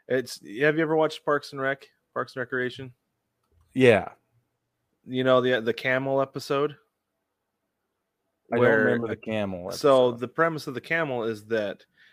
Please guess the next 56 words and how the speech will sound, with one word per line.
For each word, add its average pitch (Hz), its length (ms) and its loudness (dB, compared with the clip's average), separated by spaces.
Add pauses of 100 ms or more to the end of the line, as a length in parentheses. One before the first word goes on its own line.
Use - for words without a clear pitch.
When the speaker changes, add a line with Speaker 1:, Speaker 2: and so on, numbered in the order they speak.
(100)
Speaker 1:
it's 117 180 -8
a 113 40 -4
bunch 120 280 -2
of 123 100 -10
people 113 380 -6
who 107 100 -6
were 104 120 -6
trying 104 280 -6
to 101 80 -10
create 104 320 -6
an 98 120 -8
animal, 101 440 -8
and 95 180 -12
they 92 120 -8
just 92 280 -14
put 107 120 -4
it 98 80 -6
all 95 160 0
together, 92 540 -8
and 87 200 -12
that's 92 300 -10
why, 90 160 -8
hey, 92 280 -6
you 90 60 -14
get 85 140 -8
a - 40 -10
camel. 101 480 -6 (680)
And 139 120 2
Speaker 2:
Okay. 117 160 -4
Speaker 1:
so 113 360 2 (240)
on 127 120 0
the 120 120 0
episode, 120 580 4
they 113 100 4
are 107 100 2
all 110 120 0
trying 117 240 -4
to 104 80 -6
do 104 320 -2 (140)
work, 113 240 -6 (100)
work 120 260 0
together 110 360 0
to 101 80 -4
make 101 320 -8
art, 113 460 -2 (540)
and 104 420 -6
they 104 140 -2
just 104 200 -10
kinda 107 160 -2
crammed 113 400 -2
it 107 80 -2
all 101 120 0
together 107 400 -4
into 98 140 -6
one. 101 400 -4
And 98 320 -14